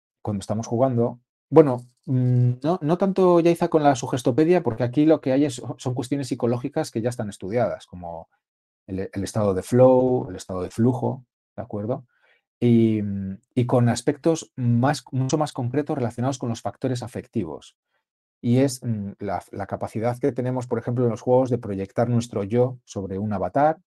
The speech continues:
o sobre una pieza, cuando, ah, estamos haciendo juegos de tablero, por ejemplo, y de alguna manera dotar a esa pieza de una identidad que puede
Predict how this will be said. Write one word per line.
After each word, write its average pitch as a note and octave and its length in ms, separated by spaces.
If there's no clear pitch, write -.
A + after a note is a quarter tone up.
o A2 100
sobre G2 240
una G#2+ 200
pieza, C#3 520
cuando, E2+ 520
ah, D2+ 340
estamos - 420
haciendo F2 300
juegos F#2 320
de F2+ 100
tablero, C3 540
por A2 100
ejemplo, B2+ 540
y B2+ 120
de B2 60
alguna C3 240
manera D3+ 440
dotar C#3 720
a A2 180
esa B2 240
pieza C3 480
de A2 140
una C3 160
identidad B2 680
que A#2+ 100
puede C3+ 520